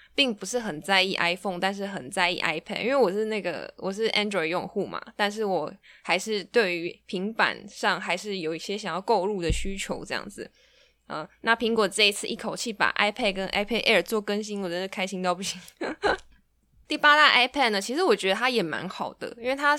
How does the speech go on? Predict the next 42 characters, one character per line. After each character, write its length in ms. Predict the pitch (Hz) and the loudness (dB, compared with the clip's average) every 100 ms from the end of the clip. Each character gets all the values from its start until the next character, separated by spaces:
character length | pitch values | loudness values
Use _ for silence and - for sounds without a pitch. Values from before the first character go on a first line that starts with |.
| - | -2
同 180 | 262 233 | -4 2
样 180 | 269 254 | 4 4
的 80 | 220 | 2
是 200 | - 254 | -2 2
用 260 | 247 226 | 4 4
十 140 | 226 214 | -2 0
点 120 | 226 | 2
二 140 | 240 | 2
寸 160 | 233 233 | 0 -2
的 80 | 170 | -2
萤 180 | 180 | -2
幕， 160 | 190 214 - - - | -2 -4 -6 -16 0
然 120 | 220 | 2
后 60 | |
这 140 | 240 254 | 4 2
一 60 | |
次 160 | 247 254 | 2 -2
采 240 | - 202 | 0 2
用 120 | 190 208 | 2 2
的 60 | |
是 100 | 214 | 0
A 180 | - 202 | 2 2
十 200 | - 185 | 2 2
二 120 | 185 | 2
处 220 | 185 - 180 | 2 -4 -4
理 100 | 170 | -4
器， 300 | - 185 - - | -4 -6 -8 -18
就 140 | - 254 | -4 -2
是 60 | |
比 180 | 254 220 | 2 2
前 300 | 180 190 190 | 2 -4 -2
代 180 | 220 220 | 2 4
的 80 | 175 | 4
A 260 | - 202 | 2 0
十 300 | 208 - - | 0 0 0
来 160 | 170 165 | 0 0
的 100 | 180 | 0
好 220 | 185 165 | -2 -4
了 80 | 165 | -6
很 240 | 175 147 | -6 -12
多 220 | 151 185 196 | -4 -2 0
嘛。 180 | 202 | 0